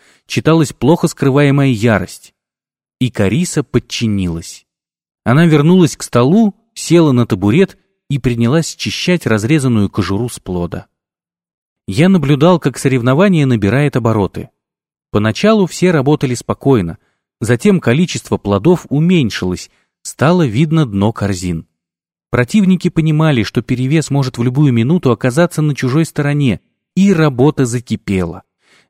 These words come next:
Джем руководил всеми вокруг себя. Его слушались даже парни-боевики, он работал споро, и его команда не отставала.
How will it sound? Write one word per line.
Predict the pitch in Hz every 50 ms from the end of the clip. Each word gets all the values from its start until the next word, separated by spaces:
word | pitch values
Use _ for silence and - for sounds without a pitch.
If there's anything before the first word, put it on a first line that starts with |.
| -
Джем | - 92 110 165 226 220 185
руководил | 160 160 - 147 139 147 143 135 196 190 151
всеми | - - - 160 170 180 175 165
вокруг | 147 147 - - 120 120 117
себя. | - - 113 92 92 82 - _ _ _ _ _ _ _
Его | - 117 123 143 170
слушались | - - 202 190 - 170 165 156 127
даже | 123 156 160 151 156
парни-боевики, | - 139 135 139 139 147 143 131 156 160 165 185 190 - - 160 104 85 - _ _ _ _ -
он | - 143 156 123
работал | 117 123 113 117 107 - 90 87
споро, | - - - 135 147 170 190 208 208 - _
и | -
его | 127 131 123 117 113 98
команда | - 101 98 104 143 180 180 160 151
не | 120 98 98
отставала. | 110 113 - - - 95 90 87 90 85 - -